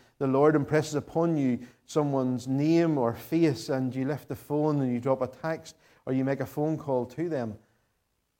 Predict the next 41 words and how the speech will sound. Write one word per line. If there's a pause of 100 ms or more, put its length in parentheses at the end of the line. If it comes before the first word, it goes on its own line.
(280)
And
you
have
no
idea
the (520)
impact
that
it's
having
on
them
that
you
simply
did
that. (840)
But
you
did
it
in
the
mundaneness
and
the
everydayness
of
your
daily
life, (1040)
believing
that
the
Lord
had
stepped
in
in
that
moment.